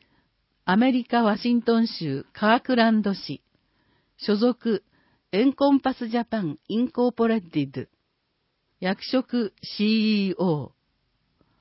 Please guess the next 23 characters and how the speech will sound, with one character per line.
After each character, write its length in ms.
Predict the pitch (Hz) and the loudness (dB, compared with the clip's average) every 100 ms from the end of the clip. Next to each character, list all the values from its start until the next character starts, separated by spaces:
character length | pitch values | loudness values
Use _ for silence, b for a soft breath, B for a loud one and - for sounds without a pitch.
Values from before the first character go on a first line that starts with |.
| _ _ _ _ _ _ - | _ _ _ _ _ _ -2
ご 120 | 190 | 2
挨 160 | 254 262 | 2 0
拶、 440 | 202 - 151 - _ _ _ _ _ _ _ _ _ - | -6 -10 -12 -14 _ _ _ _ _ _ _ _ _ -2
ア 80 | |
メ 160 | 190 262 | 0 0
リ 120 | 262 | 0
カ・ 180 | - 247 | -2 -2
シ 200 | - 220 | 0 2
ア 120 | 247 | 2
ト 120 | 277 | 2
ル 120 | 269 277 | 0 0
市 180 | - | 0
を 80 | 185 | -2
中 280 | 170 214 226 | -2 -2 -2
心 340 | - 220 208 | -2 -2 0
に 180 | 202 190 - | 0 -4 -6
八 300 | 202 - 247 | -8 -4 0
戸 120 | 262 262 | 0 0
圏 340 | - 254 247 247 | 0 0 2 2
域 240 | - 240 | -2 -6
商 260 | - 254 240 | -2 0 0
品 300 | - 170 156 | -2 -4 -2
の 160 | 151 | -4